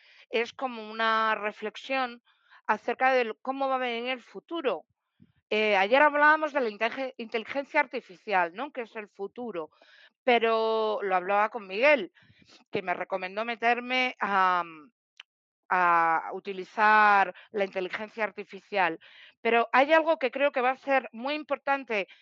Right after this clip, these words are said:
de aquí al futuro, que va a ser los viajes espaciales.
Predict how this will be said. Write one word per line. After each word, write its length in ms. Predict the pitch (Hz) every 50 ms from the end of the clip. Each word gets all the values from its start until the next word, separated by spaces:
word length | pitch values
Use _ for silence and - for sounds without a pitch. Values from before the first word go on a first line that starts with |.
| _ _ -
de 100 | 208 202
aquí 220 | 196 - - 285
al 160 | 277 262 247
futuro, 680 | 208 - - 226 202 - 302 311 247 233 220 233 262 _ _ _ _ _ _ - _ _
que 140 | - 262 240
va 360 | 220 240 254 277 294 302 311
a 220 | 302 - 269 240 240
ser 300 | - - 262 254 240 240
los 200 | 269 247 220 202
viajes 300 | 220 247 - 285 269 254
espaciales. 720 | 285 254 - 226 220 214 _ 214 196 175 165 160 147 -